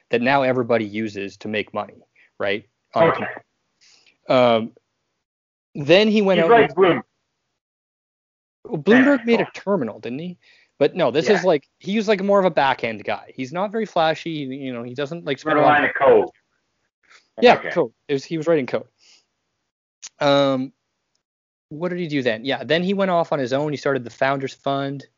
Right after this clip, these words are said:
Speaker 1: No, that's not him. He started the Mercer Fund. He's, he's a hedge fund, hedge fund guy himself now,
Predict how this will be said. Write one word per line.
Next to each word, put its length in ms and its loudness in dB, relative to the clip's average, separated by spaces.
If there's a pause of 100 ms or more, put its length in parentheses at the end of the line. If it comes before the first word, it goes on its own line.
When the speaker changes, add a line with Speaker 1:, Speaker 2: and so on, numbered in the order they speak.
(120)
Speaker 1:
No, 240 -4
that's 220 -2
not 140 -6
him. 200 -10
He 100 -10
started 260 2
the 40 -4
Mercer 320 -4
Fund. 400 -6 (480)
He's, 180 -4
he's 180 -2
a 60 4
hedge 200 2
fund, 340 -2 (140)
hedge 220 0
fund 220 -4
guy 260 2
himself 520 -4
now, 380 -8